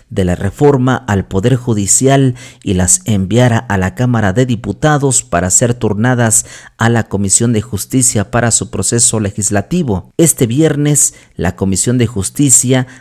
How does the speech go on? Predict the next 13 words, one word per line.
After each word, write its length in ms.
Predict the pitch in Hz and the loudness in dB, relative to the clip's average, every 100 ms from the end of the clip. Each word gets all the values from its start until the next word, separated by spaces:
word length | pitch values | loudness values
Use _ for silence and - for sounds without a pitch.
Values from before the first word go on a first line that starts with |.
| - | -6
realizó 460 | - 107 113 - | 0 2 2 0
una 180 | 170 165 | 0 0
sesión 480 | 151 104 - 135 139 | 0 0 0 2 0
extraordinaria 960 | 117 - - 95 95 98 123 123 120 | -2 -2 -2 -2 -2 -2 0 0 -2
para 180 | 123 120 | -2 -2
declararse 840 | 107 - 95 92 113 110 - 110 117 - - - | -2 -4 -4 0 0 0 0 -2 -4 -10 -20 -8
en 160 | 90 | -4
sesión 400 | 90 98 107 113 | -2 -2 0 0
permanente 760 | 107 92 92 95 113 110 - 101 | 0 -2 0 0 0 -2 -2 -2
a 100 | 92 | -2
fin 240 | - 139 | -2 0
de 80 | 139 | 0
iniciar 680 | 110 101 95 120 139 139 | 0 -2 -2 0 2 2